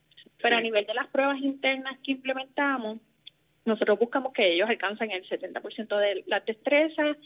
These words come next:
Speaker 1: según las metas también del departamento. Y en eso, pues, eh, hemos iniciado un trabajo que entendemos que va a rendir frutos, ¿verdad? Cuando continuemos el proceso de medición, vemos progreso a nivel, por ejemplo, de las familias y de la movilidad.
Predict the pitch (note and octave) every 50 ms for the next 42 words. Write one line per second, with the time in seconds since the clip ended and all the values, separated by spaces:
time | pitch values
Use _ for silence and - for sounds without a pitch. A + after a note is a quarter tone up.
0 | - - - - - - _ - - B3+ G#3+ G3+ G3 F#3+ F#3+ F#3+ F#3+ A3 A3 A3+
1 | A3+ A#3 A3+ A3+ A3+ A3 G#3+ - A3+ A3 A3 G#3+ G#3+ G#3+ G#3+ G#3+ G#3 G#3 G#3+ A3
2 | G#3+ A3 A3+ - - C4 D4 F4+ G4 G4 F4+ - - C4+ C4 - _ _ - _
3 | _ _ _ - B3 B3+ A#3+ A#3 A#3 B3 D4 D#4 F#4+ F4+ - C#4+ C4 A#3+ B3 A#3+
4 | - - _ - A3+ A3+ A3 G#3+ G#3+ G#3 - - A3 A3 A3 A3+ B3 C4+ C#4+ C#4+
5 | D4 D4 D#4 C#4 C#4+ C#4+ C#4 C4+ C4+ C4 C4+ C4+ C4+ C#4 C#4 C#4 C4+ B3+ A3+ A3+
6 | G#3+ G#3 G3 F#3 F#3+ - - - E3+ B3+ B3+ B3 B3 B3 B3+ B3+ B3+ C4 _ -
7 | C#4 C#4 C4+ A3+ A3 A3+ - A3 G#3 G#3 G3+ A3 - A#3 A3+ A3+ G#3+ G3+ G3 F#3+
8 | F#3 F3+ E3+ - - G#3+ A3 A3+ A3 G3 F#3+ G#3 A3 A#3+ B3 - C#4+ - - B3
9 | - C4 B3 A#3+ A#3+ A#3 A#3 A#3 - _ B3+ B3 A#3+ A#3+ A#3+ - - G#3 G#3 G#3+
10 | A3+ A3 - C4 B3 A#3 A#3 A3 A3+ A#3 - - A3 A3 A3+ _ - - - -
11 | - _ _ _ - A3+ A3+ G#3+ G#3 G#3 G3 - G#3+ A3+ A#3 A#3+ A#3 A3+ A#3+ A#3
12 | A#3 A3 G#3+ A3 - A3 G#3 G#3+ A3 A3 A3+ A#3+ A#3+ B3+ A#3+ A#3 A3+ A3+ A3 A3+
13 | A3+ A3 A3+ A3 A3+ A3+ A3+ B3+ B3 G3+ G3 F#3+